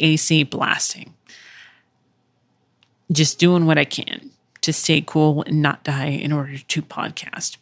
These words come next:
But I love you guys, so I'm really hoping that this worked out well, because this would probably have to be the setup for August. <sighs> But that being said,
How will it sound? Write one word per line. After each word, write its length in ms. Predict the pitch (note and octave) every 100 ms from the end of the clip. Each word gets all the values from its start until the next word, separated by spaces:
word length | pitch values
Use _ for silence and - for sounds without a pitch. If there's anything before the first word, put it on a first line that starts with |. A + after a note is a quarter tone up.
| -
But 120 | - E3+
I 120 | E3+
love 360 | E3+ E3+ D#3
you 140 | D3+ D#3
guys, 380 | - C3 C3+ D#3
so 220 | - C#3+
I'm 140 | C#3+
really 180 | D3+ D#3+
hoping 460 | D#3 D#3+ E3+ E3 E3+
that 240 | D#3+ -
this 240 | D#3+ D#3
worked 280 | E3+ D#3+ -
out 220 | E3 F3
well, 480 | D#3 D#3+ D#3 E3 G#3 - - - - -
because 640 | E3 D#3 D#3 D#3+ D3+ - -
this 320 | D#3+ E3+ -
would 260 | G3 F3+ -
probably 360 | E3+ F#3 F#3
have 180 | F3 F3+
to 100 | -
be 100 | F3+
the 100 | F3
setup 320 | E3+ F#3 F3+
for 140 | - -
August. 580 | F#3+ G3 D#3+ - - -
<sighs> 60 | - - - - - - - _ - A#3 G#3+ G3 F#3 F3+ - - - - -
But 260 | F3 E3 - -
that 180 | - G#3+
being 220 | G#3+ G3+
said, 420 | F#3 F3 D#3+ E3